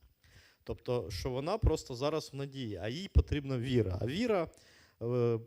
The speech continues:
вона говорить, що вона вже, вона вже це має. Писання каже, що віра, вона,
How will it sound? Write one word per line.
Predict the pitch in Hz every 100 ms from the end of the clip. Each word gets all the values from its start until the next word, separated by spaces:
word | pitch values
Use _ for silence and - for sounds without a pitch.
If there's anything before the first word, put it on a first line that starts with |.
| - -
вона | 123 156 175
говорить, | 143 135 175 180 127
що | - 123
вона | 131 156
вже, | 131 123
вона | 131 - 120 139 135
вже | 117 127
це | - 120
має. | 117 117 92 87
Писання | - 110 143 151 135
каже, | 143 131 120
що | - 120
віра, | 131 196 156
вона, | 120 123 139